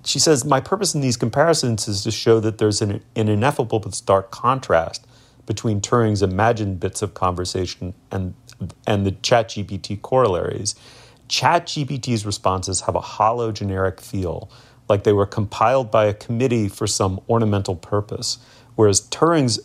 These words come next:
imagined intelligent machine gives off an unmistakable aura of individual personhood, even of charm." And it seems to me that Riskin's intellectual pro-, project, as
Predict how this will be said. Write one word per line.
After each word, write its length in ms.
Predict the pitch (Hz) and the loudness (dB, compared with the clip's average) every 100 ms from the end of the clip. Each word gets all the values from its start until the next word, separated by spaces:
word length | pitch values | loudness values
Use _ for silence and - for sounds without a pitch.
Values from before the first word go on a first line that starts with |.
| _ | _
imagined 520 | 104 98 98 92 95 | -2 2 2 0 -4
intelligent 580 | 92 90 98 95 90 90 | -6 -2 0 0 -2 -6
machine 360 | 95 - 95 92 85 | -8 -6 -4 -4 -2
gives 240 | 120 131 110 | -2 2 4
off 340 | 92 87 - - | 4 2 -4 -12
an 140 | 98 - 139 | -12 -8 -4
unmistakable 880 | 151 147 147 - 117 110 95 - - | 0 0 0 0 -2 -2 -2 -4 0
aura 440 | 101 95 90 87 - _ _ - | 4 6 4 0 -10 _ _ -6
of 160 | 95 - | -6 -2
individual 840 | 110 110 101 101 95 92 85 - _ _ - | 0 2 2 0 -2 -2 -2 -6 _ _ -4
personhood, 720 | - 117 - 87 - - - - - _ _ - | 0 0 -2 -8 -10 -12 -16 -20 -20 _ _ -8
even 300 | 117 113 104 | 0 2 4
of 140 | 95 82 | 2 -2
charm." 540 | - 98 85 - 110 - - - - _ | 0 0 0 -4 -10 -14 -20 -20 -20 _
And 240 | 131 - - - - - | 0 0 -4 -14 -16 -6
it 100 | 139 | 0
seems 360 | - 185 226 - | 0 2 2 2
to 100 | 123 | 2
me 460 | 107 98 98 101 - _ - - _ - - - - | 2 2 0 -2 -8 _ -20 -20 _ -20 -20 -20 -2
that 240 | 113 117 - | 0 0 2
Riskin's 760 | 123 139 - 139 117 104 - - - | 4 4 0 -2 0 0 -2 -6 0
intellectual 580 | 120 139 139 - 117 | 2 4 4 2 0
pro-, 220 | 101 - - | 0 -2 -4
project, 460 | - 110 101 98 | 0 2 2 -4
as 120 | 90 | -6